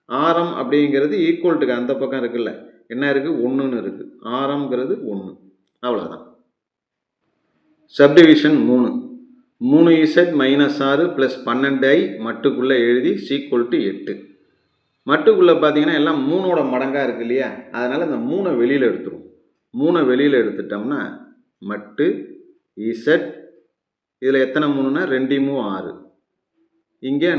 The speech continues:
நா மூணு பன்னெண்டு, அதனால நாலு ஐ is equal to எட்டு. இசட்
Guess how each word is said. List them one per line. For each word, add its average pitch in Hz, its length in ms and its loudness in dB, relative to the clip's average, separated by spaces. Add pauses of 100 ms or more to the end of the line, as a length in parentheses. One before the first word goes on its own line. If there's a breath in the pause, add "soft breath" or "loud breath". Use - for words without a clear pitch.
(120)
நா 123 120 -2 (240)
மூணு 147 240 2 (440)
பன்னெண்டு, 104 440 -6 (160)
அதனால 117 360 -4 (160)
நாலு 117 280 -2 (120)
ஐ 92 60 -8 (560)
is - 60 -18 (100)
equal 123 280 -2 (140)
to 185 80 2 (720)
எட்டு. - 260 -12 (1160)
இசட் 101 500 0